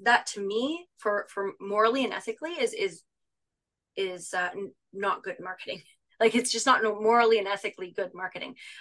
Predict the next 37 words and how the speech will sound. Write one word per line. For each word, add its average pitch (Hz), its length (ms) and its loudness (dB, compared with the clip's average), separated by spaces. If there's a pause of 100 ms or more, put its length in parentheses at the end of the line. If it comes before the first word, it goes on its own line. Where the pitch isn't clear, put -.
(100)
Um, 190 280 4
and 226 120 0
so 226 120 2
I 208 120 4
kind 226 180 -4
of 208 80 -4
shy 185 160 0
away 175 240 -2
from 262 200 -4
that, 277 200 2 (100)
that 240 220 0
perspective. 254 400 -6 (460)
Um, 196 160 0
I 240 100 6
don't, 262 260 4 (200)
I 202 100 4
don't 208 180 0
negate 196 440 -6
the 196 100 0
idea 185 360 2
of 185 80 -10
m-, 190 140 -12 (840)
advertise 214 520 6
your 185 120 -6
wins, 180 400 4 (100)
absolutely, 220 560 0 (160)
but 220 80 2
don't 254 160 4
forget - 480 0 (400)
the 202 80 -6
path 185 280 0
that - 100 -10
you - 80 -14
took - 160 -16
to - 80 -20
get - 160 -10 (120)
there. - 140 -16